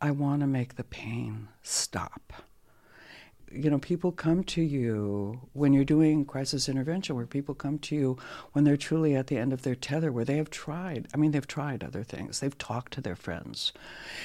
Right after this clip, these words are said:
And one of the things that is interesting is that for people who actually do try to commit suicide, who actually do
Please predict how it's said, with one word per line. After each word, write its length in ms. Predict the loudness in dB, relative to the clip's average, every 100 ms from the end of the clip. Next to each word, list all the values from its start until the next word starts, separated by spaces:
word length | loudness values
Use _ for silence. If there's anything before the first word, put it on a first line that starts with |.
| -8 6
And 200 | 8 8
one 160 | 8
of 120 | 8
the 100 | 6
things 380 | 6 6 6 8
that 180 | 6 6
is 640 | 6 6 6 2 0 -4 -8 4
interesting 680 | 10 12 10 6 4 6
is 140 | 6 6
that 220 | 4 4
for 140 | 2
people 360 | 4 2 4 2
who 240 | 4 4
actually 420 | 4 2 4 4 6
do 260 | 8 8
try 280 | 6 4 6
to 100 | 4
commit 440 | 4 8 8 6
suicide, 460 | 2 2 2 0 -2
who 80 | -2
actually 320 | -4 0 2
do 280 | 4 4